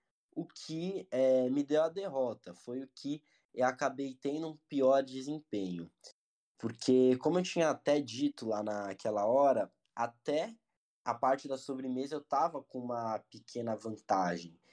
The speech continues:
Isso a gente já tinha conversado no camarim, os três, a gente meio que sabia. Mas quando veio a sobremesa, eu acabei deslizando um pouco na sobremesa,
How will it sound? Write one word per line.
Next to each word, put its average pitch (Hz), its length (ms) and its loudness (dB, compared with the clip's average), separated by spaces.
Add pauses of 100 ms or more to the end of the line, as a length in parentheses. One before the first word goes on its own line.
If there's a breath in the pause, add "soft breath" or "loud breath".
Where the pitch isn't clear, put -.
(140)
Isso 131 180 2
a 170 60 2
gente 175 180 0
já 175 100 4
tinha 147 280 0
conversado 117 460 2
no 107 60 -8
camarim, 123 640 2
os - 140 -6
três, 127 320 0
a 131 80 0
gente 131 200 -6
meio 139 100 -4
que - 80 -14
sabia. 147 440 0 (340 soft breath)
Mas 131 200 2
quando 196 180 0
veio 196 100 4
a 180 40 0
sobremesa, 131 540 -2
eu - 40 4
acabei 127 320 -2
deslizando 131 600 0
um 120 60 -2
pouco 120 280 -4
na 113 120 -2
sobremesa, 110 800 0